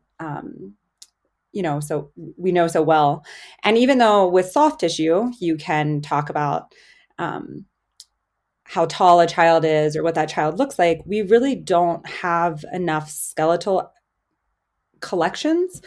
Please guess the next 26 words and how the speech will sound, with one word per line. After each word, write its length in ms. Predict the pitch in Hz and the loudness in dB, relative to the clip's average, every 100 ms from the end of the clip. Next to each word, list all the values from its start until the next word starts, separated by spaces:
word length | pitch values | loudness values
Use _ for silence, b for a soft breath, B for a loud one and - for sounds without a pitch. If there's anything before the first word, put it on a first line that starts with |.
| B B _ | B B _
to 300 | - 220 208 | 0 4 4
have 260 | 214 196 | 4 2
created 800 | - - 208 196 196 202 190 180 - | 0 -2 4 6 6 6 4 2 0
those 380 | 185 175 175 165 | 4 4 2 -2
biological 580 | 165 170 160 156 156 | 2 2 2 0 -2
profile 540 | 156 - 160 160 156 156 | -2 -2 -2 -2 -2 -2
techniques 640 | 151 151 160 165 151 - | -2 -6 -4 -6 -6 -10
for 420 | - - 185 175 | -16 -2 2 2
children. 580 | 170 - - - - - B B B | 2 -6 -10 -10 -10 -12 B B B
So 320 | - 226 208 196 | 2 6 6 6
there 320 | 160 240 254 | 4 4 6
are 200 | 208 170 | 6 4
a 100 | 165 - | 0 -6
lot 400 | 196 202 190 180 | 2 6 6 4
of 280 | 170 156 - | 0 -2 -2
biological 880 | 160 160 185 196 185 180 165 156 156 | 0 0 2 0 0 -2 0 0 -2
and 200 | 165 165 | -4 -4
methodological 760 | 156 156 160 196 269 247 202 | -4 -4 0 4 4 2 -4
complexities 640 | 165 170 165 156 156 156 151 | -4 -6 -6 -8 -8 -8 -6
that 160 | 165 | -8
come 200 | - 165 | -6 -6
into 300 | 156 156 151 | -4 -6 -6
actually 320 | 156 156 - 156 | -6 -6 -6 -6
making 300 | 165 151 160 | -6 -6 -8
those 180 | 151 | -6
estimations. 800 | 147 151 - 196 214 151 147 151 | -6 -8 -8 -8 -8 -8 -6 -8